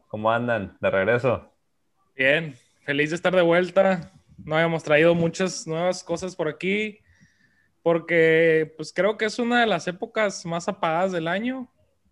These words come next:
Speaker 1: Sí.
Speaker 2: Eh, tenemos temporada regular de N B A, pero,
Speaker 1: Es-
Speaker 2: pues, como todavía ni siquiera entramos a la recta final, pues, la verdad es que hay pocas cosas de qué hablar, eh, cierta noticia por allá y por acá, pero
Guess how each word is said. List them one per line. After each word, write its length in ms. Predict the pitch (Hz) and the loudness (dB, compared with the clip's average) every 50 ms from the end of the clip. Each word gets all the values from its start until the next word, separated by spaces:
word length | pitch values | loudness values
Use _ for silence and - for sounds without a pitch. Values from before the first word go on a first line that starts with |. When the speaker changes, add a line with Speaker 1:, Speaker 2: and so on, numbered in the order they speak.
| _ _ _ _ _ _ _ - | _ _ _ _ _ _ _ -4
Speaker 1:
Sí. 80 | - 131 135 - _ _ _ | -4 -4 -4 -6 _ _ _
Speaker 2:
Eh, 200 | 127 131 127 123 | -12 -10 -10 -8
tenemos 360 | 123 143 143 147 165 185 190 | -6 -6 -4 -4 -4 -4 -4
temporada 300 | 202 180 147 156 156 170 | -4 -4 -2 -2 0 2
regular 320 | 190 180 160 151 156 165 170 | 2 2 2 2 2 2 0
de 60 | 180 | 0
N 160 | 180 180 175 | -2 0 0
B 120 | 180 175 | 2 2
A, 400 | 165 170 170 180 208 202 196 - _ _ _ _ _ _ _ _ _ _ _ | 2 2 2 0 -2 -4 -6 -10 _ _ _ _ _ _ _ _ _ _ _
pero, 1000 | - 147 143 143 139 139 139 135 131 131 131 127 127 127 123 123 123 123 123 123 | 0 2 2 2 2 0 0 -2 -4 -4 -4 -4 -4 -4 -4 -4 -4 -4 -4 -4
Speaker 1:
Es- 240 | 120 120 - - - _ _ | -6 -8 -12 -20 -20 _ _
Speaker 2:
pues, 160 | - 143 139 - | -8 -8 -6 -4
como 280 | - 156 143 143 - | -2 -2 -2 -2 0
todavía 320 | - 160 175 180 185 190 196 | 2 4 4 6 6 6 4
ni 100 | 190 180 | 4 2
siquiera 320 | 190 - - - 160 170 | 0 -2 0 0 0 0
entramos 380 | 180 175 - 175 180 190 185 - | 2 0 0 0 2 2 0 0
a 40 | 180 | 0
la 120 | 151 147 | 0 2
recta 280 | 147 147 147 - 185 165 | 0 -2 -2 -2 -4 -4
final, 560 | 156 160 147 151 156 160 165 165 165 165 165 - | -2 -4 -4 -2 -2 -2 -2 -2 -4 -6 -6 -6
pues, 120 | 165 170 | -6 -2
la 140 | 175 170 156 | 0 2 4
verdad 460 | 147 143 127 139 147 151 160 160 165 165 | 4 2 2 2 2 2 2 2 2 0
es 360 | 165 156 - - - - - _ _ _ _ _ _ _ _ _ _ _ _ _ | 0 -2 -4 -10 -16 -18 -20 _ _ _ _ _ _ _ _ _ _ _ _ _
que 120 | - 160 | 0 0
hay 60 | 165 170 | 0 0
pocas 400 | 156 - - 170 170 202 196 196 | 0 -2 -2 0 2 0 0 0
cosas 240 | 196 190 196 190 185 | 0 0 0 0 0
de 100 | 170 156 | -2 -2
qué 80 | - | -2
hablar, 560 | 165 160 160 160 170 180 202 208 202 196 - - | -2 -2 0 0 0 0 0 0 -2 -6 -12 -8
eh, 480 | 143 143 139 139 139 135 135 127 123 - _ 131 120 | -6 -4 -4 -2 -4 -4 -6 -8 -12 -16 _ -20 -16
cierta 320 | - - 143 139 - 175 | -6 -6 -6 -4 -2 -4
noticia 480 | 165 151 147 147 143 147 - 170 165 - | -4 -4 -6 -6 -8 -6 -4 -6 -6 -4
por 120 | 160 143 | -4 -2
allá 180 | 131 127 123 135 | 0 0 0 0
y 40 | 135 | -2
por 180 | - 160 143 | -4 -4 -6
acá, 300 | 131 117 139 160 170 - - | -4 -2 -2 -2 -2 -2 -4
pero 480 | 151 139 135 123 117 107 104 107 - | -4 -2 -2 -2 -4 -4 -6 -10 -14